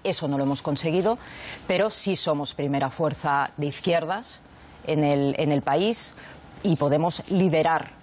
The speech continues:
esa pluralidad que está pidiendo el cambio, en este caso en muchas comunidades autónomas y en muchos ayuntamientos, y esperemos que en el mes de noviembre podamos, eh, superar esos dos puntos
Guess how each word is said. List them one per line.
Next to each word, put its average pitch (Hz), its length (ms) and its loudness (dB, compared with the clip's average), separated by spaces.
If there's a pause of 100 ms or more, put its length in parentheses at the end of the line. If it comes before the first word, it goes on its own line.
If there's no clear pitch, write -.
esa 165 240 0
pluralidad 151 720 2 (400)
que 170 80 -2
está 165 220 0
pidiendo 156 520 2
el 143 160 2
cambio, 156 460 0 (460)
en 147 100 0
este 151 220 0
caso 170 260 -2
en 147 80 -2
muchas 156 260 -4
comunidades 147 580 0
autónomas 151 680 0
y 160 100 -2
en 151 80 2
muchos 151 320 -2
ayuntamientos, 160 760 0 (360)
y 147 80 0
esperemos 143 540 0
que 160 100 0
en 151 80 2
el 143 120 2
mes 143 160 2
de 160 80 2
noviembre 151 560 2 (360)
podamos, 151 680 0
eh, 135 520 0
superar 175 540 0
esos 165 260 -4
dos 165 200 -4
puntos 196 500 -2